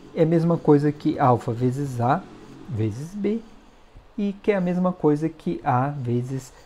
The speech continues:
alfa vezes B. Perfeito? Então, essas são algumas propriedades que vocês têm que tomar cuidado aí conforme o curso for passando. Uma outra, agora no próximo vídeo,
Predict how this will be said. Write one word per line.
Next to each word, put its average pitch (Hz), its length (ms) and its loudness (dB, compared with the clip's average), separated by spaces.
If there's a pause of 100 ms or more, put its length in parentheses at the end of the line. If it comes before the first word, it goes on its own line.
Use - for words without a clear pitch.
(280)
alfa 120 360 0
vezes 113 340 -6
B. 107 280 -4 (1200)
Perfeito? 160 420 -4
Então, 196 220 0
essas 190 260 -2
são 190 180 0
algumas 160 380 2
propriedades 156 880 2 (460)
que - 80 -6
vocês 160 320 2
têm 156 180 2
que - 60 -16
tomar 147 380 6
cuidado 131 560 2
aí 117 200 2
conforme 120 640 -2 (600)
o 151 100 0
curso - 400 -2
for - 220 -2
passando. 139 720 2 (1080)
Uma 131 260 0
outra, 127 580 0 (920)
agora 120 560 2 (260)
no 139 140 -2
próximo 147 520 0
vídeo, 135 520 -2